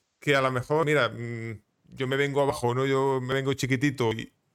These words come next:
a lo mejor yo no entiendo ese tipo de niveles, ¿no? A, un negocio a ese, a esos niveles, pero ahora mismo, en mi posición, lo veo... Eh, rozando en muchos casos la raya de la ética, de la moral y demás.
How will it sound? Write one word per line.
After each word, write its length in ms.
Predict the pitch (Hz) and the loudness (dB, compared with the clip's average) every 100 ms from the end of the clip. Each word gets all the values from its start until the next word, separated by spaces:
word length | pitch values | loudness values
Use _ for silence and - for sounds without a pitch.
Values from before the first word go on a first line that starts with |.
| - | -8
a 120 | 127 | -4
lo 80 | 123 | -4
mejor 160 | 117 | -2
yo 100 | 135 | 0
no 60 | 139 | 0
entiendo 420 | 135 117 147 127 | 0 0 0 0
ese 140 | 117 123 | 0 0
tipo 140 | 127 | 0
de 80 | 123 | 2
niveles, 420 | 123 143 143 196 | 2 2 2 0
¿no? 240 | 185 139 | -2 0
A, 400 | 127 120 120 117 113 113 52 50 127 - | 2 2 2 2 0 -6 -12 -12 -10 -8
un 160 | 131 | -2
negocio 480 | 131 123 151 123 127 | 0 2 0 0 0
a 20 | |
ese, 240 | 127 131 123 | 2 0 0
a 200 | 110 131 | 2 0
esos 160 | 127 131 | 0 -2
niveles, 320 | 131 147 202 - _ _ _ _ _ _ _ _ _ _ | 0 0 -2 -6 _ _ _ _ _ _ _ _ _ _
pero 300 | 113 101 101 | -8 -2 0
ahora 140 | 120 | 0
mismo, 460 | 143 175 208 277 - _ | 2 0 0 -4 -8 _
en 400 | - 131 127 123 | -4 -2 0 0
mi 180 | 127 127 | 2 2
posición, 680 | 127 135 - - 143 208 - - _ _ _ | 2 0 -2 -2 0 0 -4 -16 _ _ _
lo 220 | 143 120 | -2 0
veo... 520 | 113 120 139 165 190 - | 2 2 2 0 -2 0
Eh, 560 | 135 117 113 113 107 - _ _ - | 0 2 2 2 0 -4 _ _ -12
rozando 880 | 120 123 113 127 127 131 151 180 - | -4 -4 -2 -2 -2 -2 -2 -4 -4
en 200 | 139 127 | -4 -2
muchos 500 | 120 127 127 147 131 | -2 -2 -2 -6 -4
casos 440 | 165 - 180 - - | -6 -2 -2 -4 -8
la 460 | 123 110 104 107 107 | -8 -4 -4 -2 -4
raya 340 | 113 107 117 | -4 -4 -4
de 120 | 139 | -4
la 160 | 160 110 | -4 -4
ética, 500 | 113 123 135 139 156 | -4 -6 -4 -2 -2
de 100 | 135 | -2
la 220 | 110 107 | -2 -2
moral 400 | 107 113 120 143 | -2 0 0 0
y 80 | 170 | -4
demás. 260 | 131 107 | -6 -8